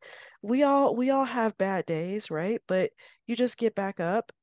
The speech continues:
you know, that day or the next day, you know what I mean? And you keep on moving. And the only way, you know, I, I feel like this, the only way I'm not gonna reach my goal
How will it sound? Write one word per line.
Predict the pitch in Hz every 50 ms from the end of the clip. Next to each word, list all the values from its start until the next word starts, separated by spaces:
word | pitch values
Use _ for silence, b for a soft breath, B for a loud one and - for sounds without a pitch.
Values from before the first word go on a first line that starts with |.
| _ _ _
you | 202 185 196
know, | 185 175 175 180 175
that | 156 175 175 175 - -
day | - 170 165 175 202 240 - -
or | - 175 190 196
the | 214 214
next | 240 277 - - -
day, | - 139 107 - 180 180
you | 185 214
know | 220 226
what | 226
I | 226
mean? | 226 226 254 262 -
And | - 190 202 208 220
you | 220 220
keep | - - 262 247 -
on | 240 233 233
moving. | 226 233 247 247 214 190 170 175 B B B B B B _
And | 175 196 196 202 202 185 - _ _ -
the | - 190 165
only | - 180 202 214 226 240 226
way, | 208 185 185 185 190 190 185 185 - -
you | 185 196
know, | 185 165
I, | 143 185 202 - -
I | - 214
feel | - - 226 220
like | 196 175 190
this, | - 147 139 147 -
the | - 98
only | 101 156 185 208 214
way | 214 202 196 190
I'm | 180 180
not | 180 170 147 143
gonna | 180 175 175 170
reach | 165 175 175 175 -
my | 170 147 147
goal | 160 156 156 160 160 B